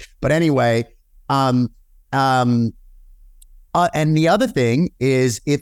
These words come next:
if it's not, you know, action, comic, but all those require huge scope. Scope is expensive.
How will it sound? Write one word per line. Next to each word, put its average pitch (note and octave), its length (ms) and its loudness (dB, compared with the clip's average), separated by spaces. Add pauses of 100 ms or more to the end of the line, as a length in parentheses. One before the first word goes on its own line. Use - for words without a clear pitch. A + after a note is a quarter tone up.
(120)
if C3 160 -2
it's B2+ 160 -2
not, D3+ 320 -2
you C#3 80 -2
know, A#2 220 0
action, C3+ 500 -4
comic, B2+ 320 -2
but B2+ 60 -2
all C#3 200 0
those C3+ 320 -2
require A2+ 540 2
huge D#3+ 640 -2
scope. A2 420 -2
Scope A#2 360 -2
is G#2+ 100 2
expensive. F#2 540 -2